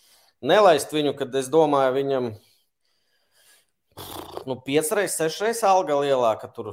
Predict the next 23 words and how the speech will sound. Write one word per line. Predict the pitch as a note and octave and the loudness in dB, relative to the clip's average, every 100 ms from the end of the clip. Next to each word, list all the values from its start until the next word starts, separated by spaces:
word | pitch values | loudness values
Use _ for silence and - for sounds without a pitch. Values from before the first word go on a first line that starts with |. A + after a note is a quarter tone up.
| - | -14
pie-, | - A#2 | -10 -8
tiek | - A#2+ A2 | -6 -6 -6
piedāvāta. | A#2+ A2+ G#2+ G2+ G2 F#2+ F#2+ F#2+ F#2+ F#2 F#2 F2+ _ _ _ _ _ _ _ _ - | -6 -6 -4 -4 -2 -4 -6 -8 -6 -6 -8 -12 _ _ _ _ _ _ _ _ -10
Krasnodara | A2 B2 C3 A#2 G#2+ G2+ G2+ | -4 -4 -4 -6 -4 -4 -4
ir | G2 | -6
laba | G#2 C#3 D#3+ | -4 -2 -2
nauda, | D#3+ D#3 D3 C3+ B2 | -4 -2 -2 -2 -4
Soči | A#2 B2+ B2 B2 A2 G2+ | -4 -4 -4 -6 -12 -10
ir | G2 | -10
Gazproms. | G2 A2+ D#3 - D#3+ C#3+ B2+ - _ _ _ _ _ - | -6 -4 -4 -6 -6 -6 -8 -20 _ _ _ _ _ -16
Nu, | G#2 G#2 A2 | -10 -6 -6
un | G#2+ | -4
ja | G#2+ A2 | -4 -2
viņam | A2+ A2 G#2 | -4 -4 -6
tur | A2 G#2 | -10 -10
pret | G#2+ G#2 - | -10 -10 -8
to | G#2+ G#2 | -6 -4
visu | A2 A2+ A2 G2 F#2 _ | -6 -8 -10 -10 -14 _
pofik, | - A#2 A#2 - _ _ | -8 -6 -6 -10 _ _
kas | - G2+ - | -12 -12 -10
tur | G#2 | -6
notiek, | A2+ D3+ - G3+ E3 | -4 -4 -6 -10 -10
nu, | F3+ | -14